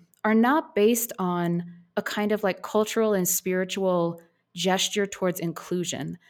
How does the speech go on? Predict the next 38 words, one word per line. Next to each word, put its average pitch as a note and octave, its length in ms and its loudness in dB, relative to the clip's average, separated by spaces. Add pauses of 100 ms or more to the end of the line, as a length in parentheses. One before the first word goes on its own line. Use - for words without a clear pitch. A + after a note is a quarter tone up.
(200)
because A3+ 260 0
liberalism C#4 640 2
requires, G3+ 680 2
liberalism C#4+ 580 2
really G3 200 2
hinges, F3+ 420 -2
especially G#3+ 380 -2
when A3 120 2
it - 100 -4
comes F#3 320 -4
to, E3+ 400 0 (480)
um, F3+ 360 4
the F#3 100 2
way G3 240 4
that G#3+ 120 4
it E3 180 -4
waters F3+ 400 0
down D#3+ 540 -4 (100)
kind F3+ 160 0
of F3 100 -4
militant F3 500 -2 (140)
political G3+ 480 -2
demands, D#3+ 480 -6 (240)
whether C4+ 220 2
that's B3 140 0
coming A#3 240 2
from A3+ 140 -2
Indigenous F3+ 420 -2
people F3 360 -6
or E3+ 120 -4
other E3+ 200 -2
struggles G#3+ 480 -2
or F#3 80 -2
other F3 180 -4
racialized D#3+ 680 -6
struggles E3 440 -8
and E3 140 -10
communities, E3+ 720 -4